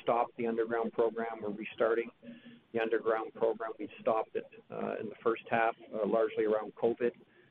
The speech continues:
and the fact that we had to go to minimum activities there. And we're actually, um, purchasing pipe, uh, for the, uh, water line that we expect to have permitted,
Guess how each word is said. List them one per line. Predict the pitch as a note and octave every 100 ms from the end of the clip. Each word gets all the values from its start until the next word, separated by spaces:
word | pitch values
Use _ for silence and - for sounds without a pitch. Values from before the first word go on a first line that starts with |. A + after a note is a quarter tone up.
| -
and | G#2+
the | G#2+
fact | G#2+ A2 -
that | G#2 -
we | G2+
had | G#2+ G#2
to | G2+ -
go | A2+ G#2+
to | G#2
minimum | A2 A2 G#2+
activities | G#2 - A2 A2 A2 -
there. | A2+ A2 G#2+ - - - - -
And | A2+ A2 A2 G#2+
we're | A2+ A#2+
actually, | A#2+ - A#2 G#2 - A2
um, | G2+ G2 G2+ - _ - -
purchasing | - B2+ - - A2+
pipe, | - A#2+ A2+ _ _ _ _ _ -
uh, | A2 G#2 G2+ -
for | G#2+
the, | G#2 G2 G2+ G#2 G2+
uh, | G2+
water | A2+ A2+ A#2 G#2+
line | G#2 G2 -
that | G2+
we | G#2+
expect | G2+ - - -
to | G2+
have | G#2+ F#2+
permitted, | - A2+ A2 G#2